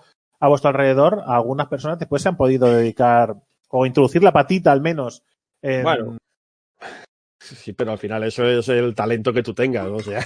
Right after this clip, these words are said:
Speaker 2: <laughs> que estés aquí o no tal, pero, eh, ya te digo que yo tenía clarísimo, para mí, el, tal como estoy, eh,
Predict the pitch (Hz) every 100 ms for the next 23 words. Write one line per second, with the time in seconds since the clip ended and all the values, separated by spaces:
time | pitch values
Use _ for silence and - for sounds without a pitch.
0 | - 170 - - - _ - - 113 120
1 | 127 131 131 135 127 127 135 151 - -
2 | - _ _ _ - 147 147 147 147 143
3 | 131 123 123 110 - - _ _ _ -
4 | 117 95 95 147 175 156 156 143 120 131
5 | 123 123 117 107 _ _ _ _ _ _
6 | _ _ _ - 143 156 156 165 151 151
7 | 151 175 170 151 151 143 185 233 - _
8 | _ _ _ _ _ _ _ - 139 143
9 | 131 - 180 175 170 156 185 185 147